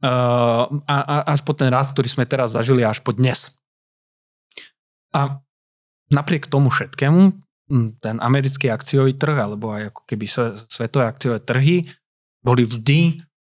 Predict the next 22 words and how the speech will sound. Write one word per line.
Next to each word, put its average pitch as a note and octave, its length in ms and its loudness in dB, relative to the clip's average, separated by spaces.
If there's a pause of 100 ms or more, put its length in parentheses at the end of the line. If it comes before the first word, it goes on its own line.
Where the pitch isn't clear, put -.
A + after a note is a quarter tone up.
najlepší E3 800 0
nástroj C3+ 960 4
na A#2+ 180 -2
ochranu A#2+ 460 -2
pred - 240 -12
infláciou C#3 880 2
a G#2+ 240 -12
najlepší C#3+ 640 2
nástroj A2 420 0
s G#2+ 60 -4
náskokom A#2 480 -2
na G#2 80 -2
budovanie A#2+ 560 0
nejakého, A2+ 480 -4
či C#3+ 160 4
už - 80 -10
majetku, A#2 320 -2
dôchodku, A2 500 -4
alebo, G#2 320 -4 (640)
eh, A2 340 -2 (140)
teda A2 340 0 (380)
vlastne A2+ 560 -2